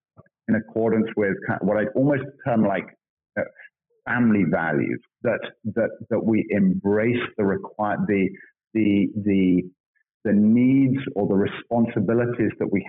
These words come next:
have to people that have committed their,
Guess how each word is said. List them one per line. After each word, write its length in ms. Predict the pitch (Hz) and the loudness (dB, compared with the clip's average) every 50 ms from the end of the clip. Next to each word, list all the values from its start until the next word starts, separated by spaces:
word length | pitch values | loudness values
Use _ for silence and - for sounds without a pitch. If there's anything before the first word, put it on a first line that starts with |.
| - - | -8 -6
have 320 | 110 107 98 95 92 90 - - _ _ _ _ _ _ _ _ _ - - | -4 -4 -2 -2 -2 -4 -6 -8 _ _ _ _ _ _ _ _ _ -6 -2
to 100 | 170 165 165 165 | -2 -2 -2 0
people 440 | - 151 135 131 - - 117 110 95 107 | 0 0 0 0 0 0 0 0 2 0
that 160 | 107 101 98 95 98 - 107 | 0 -2 -4 -6 -6 -6 -4
have 200 | 107 107 101 - - _ _ _ _ _ _ - - | -4 -4 -4 -6 -8 _ _ _ _ _ _ -6 -2
committed 560 | 117 107 110 120 127 123 127 123 120 117 120 - - - - _ _ _ _ _ - | 2 2 4 4 4 2 2 2 2 0 0 -2 -4 -10 -20 _ _ _ _ _ -20
their, 760 | 170 - 113 107 101 101 101 101 98 98 98 92 92 - | -8 -4 -2 -2 0 0 0 0 0 0 -2 -2 -4 -8